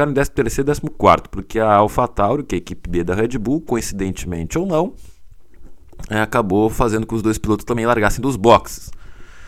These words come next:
Com o po-, mo-, o motor novo, Max mesmo falou no sábado que seria vergonhoso se ele não estivesse no mínimo no pódio. Ele teria todas as, é, capacidades e condições pra fazer uma corrida tranquila,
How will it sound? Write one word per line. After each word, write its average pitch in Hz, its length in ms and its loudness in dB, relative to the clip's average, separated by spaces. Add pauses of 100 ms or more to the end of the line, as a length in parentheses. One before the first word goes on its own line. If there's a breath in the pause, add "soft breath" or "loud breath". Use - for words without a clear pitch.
(360 soft breath)
Com 226 220 0
o 196 40 -4
po-, 185 260 6
mo-, 151 280 2
o 135 120 0
motor 135 400 4
novo, 143 720 2
Max 113 480 2
mesmo 123 380 2
falou 104 420 4
no 92 140 -2
sábado 110 520 0
que 101 800 -2
seria 98 460 0
vergonhoso 104 640 2
se - 120 -4
ele 117 120 0
não 117 100 -2
estivesse 113 400 0
no 113 60 -2
mínimo 107 200 0
no 131 120 -2
pódio. 107 500 6 (400)
Ele 80 120 -10
teria 85 280 -2
todas 98 400 -2
as, - 400 -4 (540 soft breath)
é, - 180 -8 (380)
capacidades 90 760 4
e - 40 -6
condições 92 520 -4
pra 104 360 2 (380)
fazer 92 380 2
uma 98 120 0
corrida 98 280 0
tranquila, 127 580 0